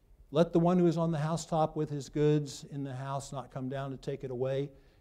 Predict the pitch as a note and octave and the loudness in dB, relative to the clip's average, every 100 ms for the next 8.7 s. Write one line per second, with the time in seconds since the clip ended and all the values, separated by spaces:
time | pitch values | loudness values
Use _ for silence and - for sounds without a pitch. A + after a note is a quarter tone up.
0 | - C3+ C3+ D3 F#3 F#3 D#3+ D#3 D#3 D#3+ | -18 -10 -4 0 0 2 2 2 0 -2
1 | - C3+ C#3 C#3+ B2+ C#3 C3+ B2+ A#2+ A#2+ | -2 -4 -4 -6 -4 -4 -4 -6 -8 -10
2 | - D#3+ D3 C3 D3+ - D3+ D3 C3+ B2 | -2 2 2 0 -6 -8 -10 -4 -2 -2
3 | B2+ A#2+ - - A2+ A#2+ B2 A#2 G#2 - | -2 -10 -10 -12 -10 -10 -10 -12 -12 -16
4 | - - - A#2 A2+ F#2+ E2+ - _ _ | -18 -20 -10 -8 -8 -12 -18 -20 _ _
5 | _ _ _ _ _ _ - - G2 F#2 | _ _ _ _ _ _ -20 -20 -16 -12
6 | A#2+ E3+ F3 F3 E3+ _ - _ _ _ | -8 -6 -6 -8 -12 _ -20 _ _ _
7 | - G#2 A#2 A2 - - - _ - _ | -16 -12 -12 -14 -20 -20 -20 _ -20 _
8 | _ _ _ _ _ - E2+ | _ _ _ _ _ -18 -16